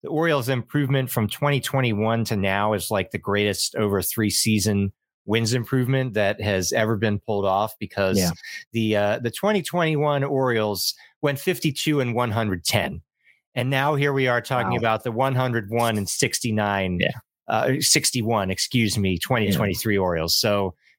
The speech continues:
Speaker 1: it was, it was a huge ascent. And really, it's rare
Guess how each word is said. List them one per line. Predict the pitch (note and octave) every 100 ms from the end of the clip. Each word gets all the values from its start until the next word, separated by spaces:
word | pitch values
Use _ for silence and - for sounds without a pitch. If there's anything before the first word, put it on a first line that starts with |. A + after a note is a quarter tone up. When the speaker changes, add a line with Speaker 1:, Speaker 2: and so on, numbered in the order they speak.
| _
Speaker 1:
it | D3+
was, | E3 A#2+ -
it | -
was | D3+ B2
a | B2
huge | - G3 G3
ascent. | E3 - B2+ A2 - _ _ _
And | B2+ B2+ B2+ -
really, | D3+ G#3+ A#3+ E3
it's | C3 -
rare | A#2+ C#3+ D#3 D3 C#3 B2+